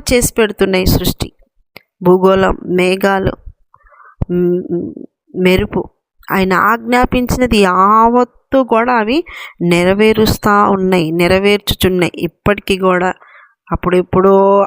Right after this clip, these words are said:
ఆది కాండంలో దేవుడు సృష్టిని చేస్తే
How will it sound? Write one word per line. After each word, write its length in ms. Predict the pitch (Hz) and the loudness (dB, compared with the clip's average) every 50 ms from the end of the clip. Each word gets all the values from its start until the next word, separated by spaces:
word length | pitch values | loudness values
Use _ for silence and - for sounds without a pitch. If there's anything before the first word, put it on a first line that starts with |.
| - - | 0 -2
ఆది 280 | 185 190 185 185 190 | 0 0 0 0 -2
కాండంలో 600 | 180 - - 175 175 175 175 170 175 175 165 165 | -2 -2 -2 -2 -2 -2 -4 -4 -4 -4 -4 -4
దేవుడు 520 | 160 160 165 170 175 180 190 214 214 226 220 | -4 -2 -2 0 2 2 2 2 2 2 0
సృష్టిని 560 | - - 175 165 - - - 180 180 175 165 | 0 -4 -4 -6 -6 -4 -2 -2 -2 0 2
చేస్తే 640 | 165 165 170 - - - 202 220 262 330 381 415 381 | 2 2 2 2 0 0 0 0 2 2 2 0 -2